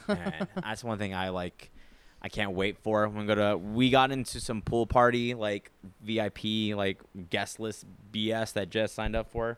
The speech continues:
Speaker 2: Oh, really?
Speaker 1: Yeah, man. I'm so, I'm just so excited to go to Vegas. <sighs>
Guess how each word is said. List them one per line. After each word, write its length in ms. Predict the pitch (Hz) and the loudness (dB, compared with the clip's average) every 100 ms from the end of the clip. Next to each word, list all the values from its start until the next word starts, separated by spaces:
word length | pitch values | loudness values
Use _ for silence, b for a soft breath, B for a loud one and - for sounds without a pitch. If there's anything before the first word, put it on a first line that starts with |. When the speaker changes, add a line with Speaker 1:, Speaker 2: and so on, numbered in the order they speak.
| - | -8
Speaker 2:
Oh, 180 | 131 110 | -8 -6
really? 420 | 107 113 131 131 b b b b | -6 -6 -6 -10 b b b b
Speaker 1:
Yeah, 280 | - 156 147 | 6 10 10
man. 280 | 147 143 135 - | 8 6 4 -2
I'm 100 | 160 | -6
so, 160 | 139 175 | -2 0
I'm 120 | 165 | 2
just 160 | 170 - | 2 6
so 160 | 139 | 6
excited 240 | 123 127 117 | 6 2 4
to 40 | |
go 60 | 113 | 4
to 80 | 104 | 4
Vegas. 560 | 110 113 117 107 - | 4 4 2 0 -6
<sighs> 60 | B | B